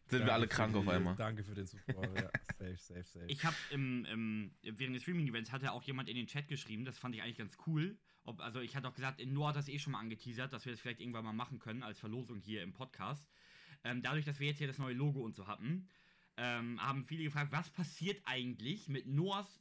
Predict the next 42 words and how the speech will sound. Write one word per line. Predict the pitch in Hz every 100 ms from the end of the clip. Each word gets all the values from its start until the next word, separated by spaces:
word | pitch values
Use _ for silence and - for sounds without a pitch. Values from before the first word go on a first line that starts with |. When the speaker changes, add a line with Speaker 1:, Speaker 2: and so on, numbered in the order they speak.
| -
Speaker 3:
der | 143
Manga-Dreier-Schild | 139 180 165 123 113 117 113 - 131 185 -
im | 139
Hintergrund? | 120 160 147 101 90 92 82 - _ _ - -
Speaker 2:
Ah. | 85
Speaker 3:
Und | 113
wir | 143
sagen, | 147
dass | 139
wir | 151
das | 143
irgendwann, | 185 214 196 180 175 180
gerade | 143 156
wenn | 160
wir | 160
uns |
jetzt | 147 147
der | -
L | 139
B | 135
M | 156 180
sehen, | 131 160 220 - - -
äh, | - 123
einfach | - 175 165
mal | 165 156
alle | - 180 214
drei | 170 170
signieren | 156 143 139 196 190 143
können | 123 156 202
und | 156
dann | 139
können | 156 156
wir |
das | 147
irgendwann | 147 196 220 165 180
mal | 165 127
in | 135
der |
Folge | 123 156 151 135
verlosen | 139 135 147 113 98
halt | 95
irgendwie. | 82 95 87 120 156